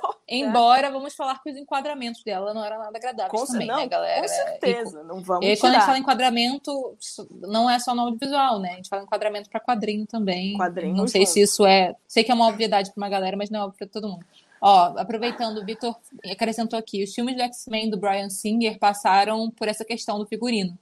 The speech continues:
Speaker 1: E foi por isso que eles
Speaker 2: Todo
Speaker 1: ficaram
Speaker 2: mundo de
Speaker 1: com
Speaker 2: colã.
Speaker 1: to-, todo mundo de colã preta.
Speaker 2: Virou até um
Speaker 1: Embora
Speaker 2: uniforme, né? Uma coisa pra todos, padrão de grupo.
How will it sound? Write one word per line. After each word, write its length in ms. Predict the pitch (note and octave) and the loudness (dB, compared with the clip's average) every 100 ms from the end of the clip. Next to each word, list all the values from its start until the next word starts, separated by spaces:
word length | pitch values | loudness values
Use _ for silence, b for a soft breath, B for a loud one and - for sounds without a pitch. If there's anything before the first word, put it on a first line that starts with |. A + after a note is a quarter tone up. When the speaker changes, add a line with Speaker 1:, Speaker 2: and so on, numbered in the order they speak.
| - | -6
Speaker 1:
E 60 | |
foi 100 | G#3 | -4
por 160 | G3 G#3+ | 0 0
isso 140 | G#3+ | 0
que 80 | - | 0
eles 100 | A3 | 6
Speaker 2:
Todo 160 | G#3+ F#3+ | 8 10
Speaker 1:
ficaram 220 | G#3+ A3 | 8 8
Speaker 2:
mundo 80 | A3+ | 4
de 60 | |
Speaker 1:
com 80 | - | 2
Speaker 2:
colã. 360 | G#3+ G3+ F#3 E3+ | 2 2 0 -4
Speaker 1:
to-, 60 | - | -4
todo 240 | G3+ G3 | -2 0
mundo 200 | G3+ G3 | -2 -4
de 80 | F#3+ | -2
colã 200 | G#3 A3 | 0 0
preta. 280 | G#3+ F3+ - - | -2 -6 -8 0
Speaker 2:
Virou 240 | F#3+ F#3+ | 6 8
até 80 | G#3 | 8
um 40 | D4+ | 8
Speaker 1:
Embora 400 | B3 A3 A3 A#3 | 8 10 8 6
Speaker 2:
uniforme, 480 | B3 A#3 A3 G3+ F#3+ | 2 -4 -4 -6 -8
né? 160 | F#3+ A3 | -10 -10
Uma 160 | G3 | -10
coisa 200 | G3+ F#3+ | -10 -10
pra 160 | G3+ F#3+ | -8 -8
todos, 460 | - G3 F#3 E3+ | -4 -4 -4 -8
padrão 400 | F3+ F3+ E3+ F#3 | -6 -4 -4 -6
de 80 | F3 | -6
grupo. 320 | F3 F#3 F3+ | -4 -2 -2